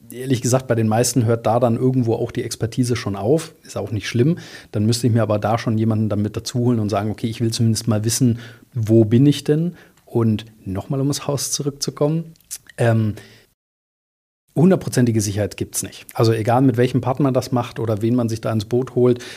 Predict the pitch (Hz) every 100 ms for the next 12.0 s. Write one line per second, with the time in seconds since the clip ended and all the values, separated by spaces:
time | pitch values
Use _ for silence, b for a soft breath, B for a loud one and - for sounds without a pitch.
0 | B 117 113 127 117 120 117 131 156 151
1 | 135 127 143 135 120 131 135 127 123 127
2 | 117 107 160 - 113 104 107 147 113 120
3 | 139 131 - 117 131 135 120 120 117 123
4 | 117 117 110 123 127 117 113 117 135 131
5 | 127 117 - 135 127 113 107 113 143 135
6 | 135 131 139 156 156 B B - 110 98
7 | - 101 104 98 107 107 101 110 156 -
8 | - 113 110 110 113 123 - 131 120 110
9 | - - 113 - 127 - - 117 110 -
10 | 120 120 113 - 110 107 120 113 98 101
11 | 92 - _ _ _ 104 98 98 - -